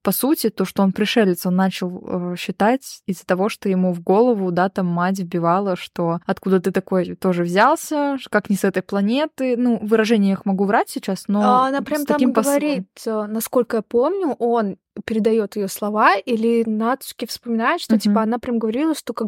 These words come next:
Speaker 2: будто его подселили зелёные человечки. А я бы сказала так, что когда встречаются в деревне на празднике Нацуки с, э, Юи, они сходятся в травмах.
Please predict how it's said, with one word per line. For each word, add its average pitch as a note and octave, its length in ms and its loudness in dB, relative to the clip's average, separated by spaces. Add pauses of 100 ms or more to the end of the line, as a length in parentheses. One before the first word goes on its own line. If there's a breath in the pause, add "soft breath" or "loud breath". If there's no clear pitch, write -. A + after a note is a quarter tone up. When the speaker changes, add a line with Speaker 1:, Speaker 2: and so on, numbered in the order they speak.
Speaker 2:
будто C4+ 300 -2
его A3+ 360 2 (120)
подселили B3+ 540 2
зелёные A#3+ 460 2
человечки. A3 720 -2 (100)
А A3+ 220 2
я C4 200 4
бы D#4 80 0
сказала C#4 360 -2
так, C#4 320 2
что B3 460 -2
когда A3 280 0
встречаются G#3 1300 -2 (220)
в G3 180 -12
деревне G3+ 540 2
на G#3 460 0
празднике G#3+ 540 -2
Нацуки G#3 560 -6
с, - 300 -10
э, G#3 380 0
Юи, A#3 580 2
они A3+ 340 4
сходятся B3+ 580 0
в - 120 -12
травмах. - 640 0